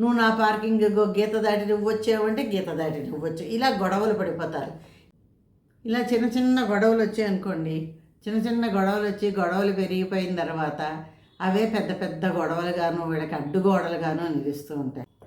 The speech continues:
ఆ గోడలే పెరిగి పెరిగి పెద్దవైపోయి, అంటే గొడవలే పెరిగి పెరిగి పెద్దవైపోయి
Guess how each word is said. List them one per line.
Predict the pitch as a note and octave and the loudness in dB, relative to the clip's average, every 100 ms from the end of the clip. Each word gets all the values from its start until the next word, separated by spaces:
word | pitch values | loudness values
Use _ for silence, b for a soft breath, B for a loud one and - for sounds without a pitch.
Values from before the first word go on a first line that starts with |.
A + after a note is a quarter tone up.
| F3+ | -4
ఆ | F#3+ D#3 | -4 -2
గోడలే | D#3+ E3 F#3+ A3 A#3+ A#3+ | -2 0 2 2 2 0
పెరిగి | G#3 G3 G3 | 0 0 0
పెరిగి | G3 F#3+ A3 D4 C#4+ | -2 -2 -2 -4 -4
పెద్దవైపోయి, | D#3+ D#3 F3+ G3+ G3+ G#3 G#3 | -6 -4 -2 0 0 0 -2
అంటే | G3 B3+ | -2 -6
గొడవలే | E3+ D3 E3+ F#3 G#3+ | -4 -2 0 2 2
పెరిగి | G#3 E3 F3 F#3+ | 2 0 -2 -2
పెరిగి | G3+ G3 G#3 | -2 -2 -2
పెద్దవైపోయి | D#3+ D3 E3 G3 F#3+ A3+ D4+ - | -4 -4 -2 -2 0 -2 -2 -8